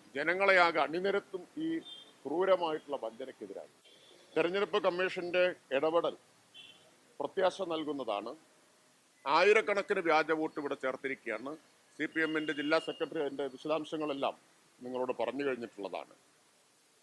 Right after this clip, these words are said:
ഞാനിത് തുടക്കത്തിലേ പറഞ്ഞു, വ്യാജ ഐ ഡി കാർഡ് ഉണ്ടാക്കുന്ന ക്രിമിനൽ സംഘം, യൂത്ത് കോൺഗ്രസ് തെരഞ്ഞെടുപ്പിൽ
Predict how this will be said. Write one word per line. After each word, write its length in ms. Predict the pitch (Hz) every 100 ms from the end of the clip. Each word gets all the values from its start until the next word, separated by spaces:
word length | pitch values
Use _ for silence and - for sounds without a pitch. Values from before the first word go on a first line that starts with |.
| _ -
ഞാനിത് 400 | 123 156 196 202 190
തുടക്കത്തിലേ 440 | 175 202 190 208
പറഞ്ഞു, 440 | 190 175 156 170 175 _ -
വ്യാജ 380 | 143 170 196 220 208 -
ഐ 120 | 165 190
ഡി 180 | 190 196 185
കാർഡ് 220 | 175 165
ഉണ്ടാക്കുന്ന 540 | 147 143 143 - 135 139
ക്രിമിനൽ 440 | - 135 151 160
സംഘം, 360 | 156 135 110 104 - _ -
യൂത്ത് 180 | 151 -
കോൺഗ്രസ് 420 | 180 175 180 -
തെരഞ്ഞെടുപ്പിൽ 460 | 147 143 139 -